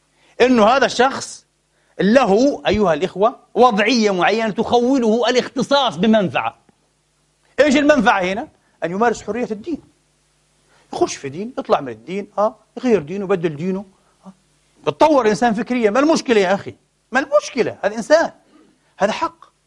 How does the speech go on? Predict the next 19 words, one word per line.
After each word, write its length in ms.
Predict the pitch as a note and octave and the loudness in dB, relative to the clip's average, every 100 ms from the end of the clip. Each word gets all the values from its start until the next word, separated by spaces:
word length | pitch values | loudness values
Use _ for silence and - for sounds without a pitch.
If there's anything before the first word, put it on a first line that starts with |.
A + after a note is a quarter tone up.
| _ F3 | _ -4
زي 60 | |
ما 80 | F#3 | 0
قلنا، 160 | A#3 F3+ | 0 -2
حرية 300 | F3+ G#3+ A3 | -4 -2 -2
الضمير، 600 | F#3+ E3 F3 B3 C#4 E4+ - - - - _ _ _ _ - | -2 -4 -4 -4 -4 -4 -8 -10 -10 -12 _ _ _ _ -6
حرية 380 | E3+ G#3+ A#3+ G3 | -2 0 0 0
إيه؟ 160 | G#3 G#3 | 0 2
الاعتقاد 560 | F3 G3 A3+ B3+ C#4+ | 0 0 2 2 2
من 60 | A#3+ | 0
الحقوق 480 | G#3 - C4+ B3+ G#3+ | -2 -2 -2 0 0
العامة، 720 | A3 G3+ C4 C4 B3 A3+ E3 | 2 2 2 2 2 2 0
من 80 | E3+ | 0
الحقوق 640 | D3+ F#3 A#3+ C#4+ C#4+ - _ _ - | -2 0 2 2 -2 -10 _ _ -6
العامة. 560 | E3+ E3 C4 C#4+ C4 G3+ | -2 0 0 0 2 0
يعني 200 | E3 E3+ | 0 0
هذه 180 | A3 B3 | 0 2
المفروض 580 | A#3+ F3+ G#3 C4 D#4+ | 0 0 2 2 2
أنها 140 | D4 A#3 | 2 2
حقوق 560 | G3+ G#3+ B3 A#3 A3 | 2 2 2 2 0